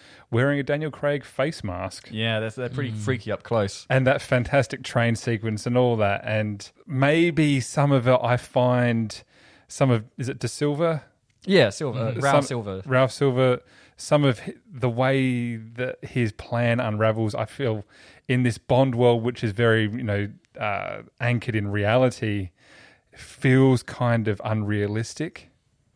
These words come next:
Speaker 2: That's true, and I think that's, that's sort of the, them bringing a bit more of the Roger Moore elements back into play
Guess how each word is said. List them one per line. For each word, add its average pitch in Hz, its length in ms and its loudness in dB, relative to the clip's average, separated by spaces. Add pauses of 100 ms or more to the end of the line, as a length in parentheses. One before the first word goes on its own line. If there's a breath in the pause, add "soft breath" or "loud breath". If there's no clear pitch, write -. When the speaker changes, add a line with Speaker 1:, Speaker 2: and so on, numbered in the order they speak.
(200 soft breath)
Speaker 2:
That's 165 200 2
true, 190 140 -6
and 190 100 -2
I 190 40 -4
think 220 160 -4
that's, 196 200 -2
that's 175 280 -2
sort 160 180 -4
of 127 140 -10
the, 131 240 -4
them 131 220 -2
bringing 120 300 -6
a 107 40 -6
bit 107 200 -10
more 113 100 -6
of 101 60 -12
the 107 80 -10
Roger 110 300 -2
Moore 104 260 -2
elements 95 340 -4
back - 300 -2
into 92 180 -6
play 92 360 -6